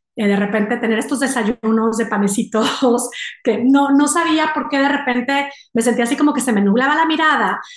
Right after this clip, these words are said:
que estaba súper agotada, que tenía así como que, eh, estaba muy agotada, o de repente tenía estos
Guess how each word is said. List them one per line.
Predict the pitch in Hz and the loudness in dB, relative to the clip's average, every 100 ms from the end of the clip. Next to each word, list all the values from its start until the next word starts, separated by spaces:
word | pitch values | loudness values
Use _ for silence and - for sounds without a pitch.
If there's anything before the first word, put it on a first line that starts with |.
| - | -8
que | 262 | -4
estaba | 254 262 | 0 0
súper | 269 277 311 | 0 0 0
agotada, | 311 311 320 311 277 | 2 0 2 2 2
que | 254 | 0
tenía | 269 247 262 | 0 0 0
así | 269 | -2
como | 285 320 | -4 -4
que, | 320 254 | -2 -4
eh, | - - 262 269 277 | -6 -10 -8 -8 -8
estaba | - - 262 302 302 - 262 | -6 -2 2 4 2 0 2
muy | 285 302 302 294 | 4 6 4 2
agotada, | 277 294 311 294 | 0 0 2 2
o | 226 | 2
de | |
repente | 220 220 247 277 | 0 -2 -4 -2
tenía | 269 269 277 294 - - _ | 0 0 0 -2 -8 -20 _
estos | 254 - 302 | -6 -2 -4